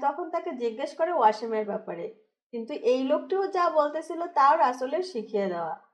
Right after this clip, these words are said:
কারণ মার্কো এখানে আসার আগেই রাসেল এখানে এসেছিল, আর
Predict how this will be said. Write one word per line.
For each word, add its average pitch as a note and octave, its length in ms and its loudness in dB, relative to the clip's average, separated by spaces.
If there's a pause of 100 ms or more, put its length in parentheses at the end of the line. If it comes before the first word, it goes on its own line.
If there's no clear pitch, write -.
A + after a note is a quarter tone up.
(380)
কারণ C#4 320 6
মার্কো A#3 360 4
এখানে E4+ 340 0
আসার D#4+ 340 2
আগেই D4+ 320 4
রাসেল D4+ 340 4
এখানে E4+ 280 -2
এসেছিল, G#3 600 -2 (280)
আর C#4+ 120 0